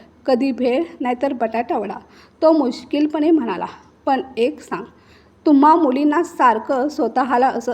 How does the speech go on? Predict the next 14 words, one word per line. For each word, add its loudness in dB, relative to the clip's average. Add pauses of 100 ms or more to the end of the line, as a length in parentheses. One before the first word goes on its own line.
(140)
असह्य -2 (120)
का 0
दाखवायचं -4
असतं? -8 (640)
तुला 4
वाटतं 0
का 0 (220)
मी -4 (100)
आत्ता -4
सुपरहिरोसारखं -4
हवेतून -4 (140)
उडत -4
येईन -4 (720)
आणि 0